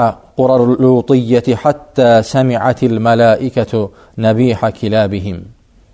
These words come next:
Və sonra Allah Subhanahu və Teala Lut qovmunu, necə Qurani Kərimdə də misal çəkir,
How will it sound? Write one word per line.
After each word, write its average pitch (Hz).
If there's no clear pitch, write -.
Və 107
sonra 123
Allah 117
Subhanahu 110
və 104
Teala 110
Lut 120
qovmunu, 98
necə 101
Qurani 98
Kərimdə 98
də 98
misal 95
çəkir, 101